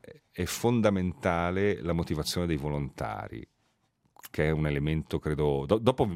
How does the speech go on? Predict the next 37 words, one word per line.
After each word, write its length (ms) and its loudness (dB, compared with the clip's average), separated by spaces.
veniamo 560 0
ovviamente 500 -2
a 100 -4
come 160 -2
sono 180 -2
strutturati 680 0
i 20 -6
campi, 380 0
le 80 -4
colonie, 320 0
eccetera, 280 -4
però 220 4
alla 220 4
base 340 2
la 100 2
motivazione 480 2
dei 100 4
volontari. 680 -2
E, 220 -10
e, 120 0
e 80 2
se 140 6
ne 80 6
trovano 360 4
sempre 880 4
e, 400 2
e, 580 2
e 80 -4
questa, 260 4
e 120 2
questa, 260 2
diciamo, 500 2
questa 200 2
motivazione 500 4
è 40 4
sempre 340 4
forte. 680 -4